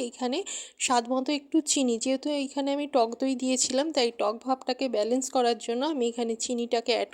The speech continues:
করলাম। এবার দিয়ে সব কিছু দিয়ে খুব ভালোভাবে আমি মিশিয়ে নিচ্ছি। এরপর আমি এখানে দিয়ে দিচ্ছি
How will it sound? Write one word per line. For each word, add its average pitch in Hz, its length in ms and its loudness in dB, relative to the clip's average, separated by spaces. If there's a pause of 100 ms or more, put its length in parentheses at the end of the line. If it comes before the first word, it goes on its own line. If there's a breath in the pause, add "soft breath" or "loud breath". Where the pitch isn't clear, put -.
করলাম। 226 340 4 (500 loud breath)
এবার 302 300 6 (100)
দিয়ে 285 240 2
সব 269 260 2 (180)
কিছু 285 300 -2
দিয়ে 254 260 -2
খুব 277 220 -4
ভালোভাবে 247 460 2
আমি 262 160 2
মিশিয়ে 254 400 0
নিচ্ছি। 240 480 -2 (320 loud breath)
এরপর 285 400 4
আমি 277 280 2
এখানে 254 340 -2
দিয়ে 247 240 -4
দিচ্ছি 254 420 -2